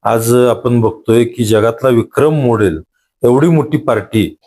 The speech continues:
या ठिकाणी, जगातला सगळ्यात मोठी पार्टी आज भारतीय जनता पार्टी आहे. आणि ही खरं म्हणजे या जुन्यांच्या, जुन्यांचं फाउंडेशन आहे आणि जी नवीन आलेली आहेत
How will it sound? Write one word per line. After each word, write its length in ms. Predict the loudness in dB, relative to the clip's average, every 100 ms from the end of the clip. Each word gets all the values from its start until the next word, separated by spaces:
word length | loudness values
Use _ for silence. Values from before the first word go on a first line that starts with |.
| _
या 80 | -4
ठिकाणी, 560 | -4 -2 0 2 2 2
जगातला 520 | 2 0 -2 -2 -2
सगळ्यात 320 | 0 0 0 0
मोठी 260 | -6 -6
पार्टी 340 | -6 -6 -4 -2
आज 120 | -2
भारतीय 380 | 0 -4 -6 -8
जनता 240 | -8 -6
पार्टी 380 | -4 -4 -4 -6
आहे. 100 | -6 -10 _ _ -20 -20 _ -6
आणि 420 | 0 2 0 -4 -18
ही 220 | -4 -4 0
खरं 160 | 0
म्हणजे 440 | 2 2 2 2 0 -4 _ _ _ _ -4
या 60 |
जुन्यांच्या, 1120 | -2 0 0 2 0 -2 -2 0 0 0 -2 0
जुन्यांचं 400 | 2 2 0 -2 -2
फाउंडेशन 520 | 0 0 0 0 0
आहे 180 | 0 -2 -8 _ _
आणि 220 | -2 2
जी 120 | 4 4
नवीन 380 | 4 4 2
आलेली 360 | 2 2 0 0
आहेत 120 | -2